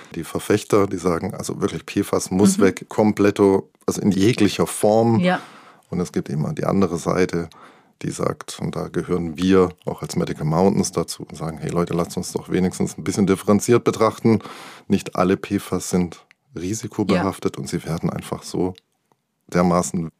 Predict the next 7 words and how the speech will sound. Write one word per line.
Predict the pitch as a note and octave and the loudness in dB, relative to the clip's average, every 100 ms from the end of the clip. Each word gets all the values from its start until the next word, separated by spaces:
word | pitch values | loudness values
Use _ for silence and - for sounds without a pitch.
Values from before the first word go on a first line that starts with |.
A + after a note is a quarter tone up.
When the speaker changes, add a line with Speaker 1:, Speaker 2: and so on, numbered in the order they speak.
| - | -14
Speaker 1:
gebraucht | D#2 - F2 A#2 G#2+ - | -10 -2 2 4 2 -2
in | E2+ | -6
verschiedensten | - - G#2+ F#2+ E2+ - | -4 -4 0 0 0 -2
Industrien, | F2+ F#2 E2+ - - F2 G#2 F#2+ E2 - - - - | 0 0 -2 -6 -4 4 6 4 0 -12 -20 -20 -8
dass | F2+ - | -8 -2
wir | F2 | -2
uns | F2+ | -2